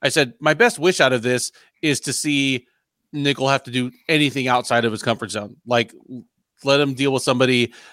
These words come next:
that gets a nasty guillotine off of his first takedown attempt or, or fights off his first takedown attempt or two, or stretches him past the first round." Uh, same here with Petrino. All I really wanted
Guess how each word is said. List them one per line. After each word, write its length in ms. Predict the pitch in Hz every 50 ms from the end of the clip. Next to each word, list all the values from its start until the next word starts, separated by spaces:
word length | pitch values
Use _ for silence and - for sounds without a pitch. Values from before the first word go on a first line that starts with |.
| _ -
that 340 | 113 110 131 123 120 113 - _ _ _ _ _ _ _ _ _ _ _ _ _ _ _ - 113 101
gets 260 | - 143 135 127 -
a 60 | 139 123
nasty 400 | 123 123 123 120 - - 131 110
guillotine 480 | 104 113 120 120 110 - 123 117 120 117
off 180 | 117 113 -
of 100 | 113 107
his 140 | 117 107 -
first 220 | - 123 110 -
takedown 300 | - 117 107 - 120 110
attempt 380 | 113 107 - 123 113 110 - -
or, 160 | 127 117 120
or 160 | - 123 120
fights 260 | - - 123 127 120 -
off 160 | 123 120 120
his 120 | 127 -
first 240 | - 135 123 - -
takedown 280 | 131 117 92 123 117 117
attempt 300 | 104 120 117 107 - 120
or 60 | 107
two, 300 | - 127 117 113 110 101 - - - - -
or 100 | 139 127
stretches 400 | - - - 139 123 - - 120
him 100 | 131 113
past 280 | 110 123 123 117 - -
the 60 | 127
first 320 | - - 123 117 110 -
round." 500 | 117 117 117 117 110 110 107 104 98 - _ - - _ _ _ _ _ _ -
Uh, 260 | 151 143 139 135 135 - - -
same 360 | - - - 226 285 330 302
here 320 | 202 113 131 127 143 185
with 160 | 220 220 185 -
Petrino. 580 | 151 - - 135 135 139 160 185 233 277 269 - _ _ _ _ _ _ _ _ _ _ _ _ _ _ _ _ _ _ _ _ _ _ _ _ -
All 240 | 160 165 202 240 269
I 100 | 277 240
really 380 | 185 156 156 151 170 175 185 160
wanted 500 | 139 147 175 190 160 131 113 107 -